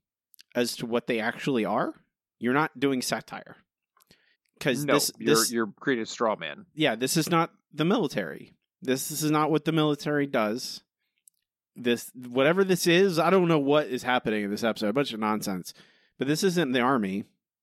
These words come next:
Speaker 1: This doesn't resemble the tru-, the actual American army. If you wanna critique the, the, the tactics and strategies of our government and the Ameri-, and the American Armed Forces and the U S Army, you have to portray them honestly.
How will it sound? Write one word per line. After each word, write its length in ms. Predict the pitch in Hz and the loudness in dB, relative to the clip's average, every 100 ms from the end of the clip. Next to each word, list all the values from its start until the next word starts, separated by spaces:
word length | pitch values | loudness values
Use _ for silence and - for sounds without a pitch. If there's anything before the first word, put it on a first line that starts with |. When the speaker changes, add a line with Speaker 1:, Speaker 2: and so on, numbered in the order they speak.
| - | -4
Speaker 1:
This 180 | 117 135 | -2 0
doesn't 300 | 143 151 147 | 0 0 0
resemble 540 | 139 131 139 135 127 | 2 2 4 4 2
the 220 | 113 123 | 0 -2
tru-, 280 | 117 - 139 | -2 -2 -4
the 200 | 120 127 120 | -2 -2 -2
actual 300 | 123 - 127 | -4 -2 0
American 320 | 120 117 139 | 0 0 2
army. 320 | 147 110 95 - - - | 0 0 -6 -16 -18 -8
If 180 | - | -4
you 120 | 151 165 | -2 0
wanna 240 | 196 190 - - | 2 0 -4 -6
critique 600 | 135 - 127 135 - - _ _ _ _ | -6 0 -2 -2 -8 -20 _ _ _ _
the, 160 | 113 107 _ | -10 -10 _
the, 420 | 120 104 98 - - | -2 -2 -2 -6 -8
the 160 | 104 98 | -8 -6
tactics 580 | - 127 - 220 - | -4 -4 -4 -6 -6
and 100 | 202 | -8
strategies 560 | - 143 151 175 226 220 | -2 0 0 0 -6 -6
of 140 | - | -4
our 100 | 104 | -6
government 480 | 95 139 190 254 240 - _ | -2 -2 0 -4 -6 -12 _
and 180 | 120 139 | -2 2
the 100 | 143 | 2
Ameri-, 300 | 139 127 120 - | 2 0 -2 -2
and 180 | 131 131 | 0 0
the 60 | |
American 320 | 127 120 117 | 0 0 0
Armed 180 | 107 101 | -4 -4
Forces 420 | - 262 339 294 - | -2 -2 -2 -6 -4
and 240 | 247 226 | -4 -4
the 60 | 196 | -4
U 240 | 190 196 | -6 -6
S 140 | 185 | -6
Army, 460 | - 285 196 180 220 _ _ _ _ | 0 2 2 0 -2 _ _ _ _
you 220 | 214 277 | -4 -4
have 320 | - 185 190 | 0 -2 -2
to 80 | - | -4
portray 500 | - 139 - 139 156 | -6 -6 -2 2 4
them 440 | 151 147 147 139 131 _ - | 4 2 2 -2 -6 _ -4
honestly. 540 | 120 95 - - - | -2 -2 -6 -10 -20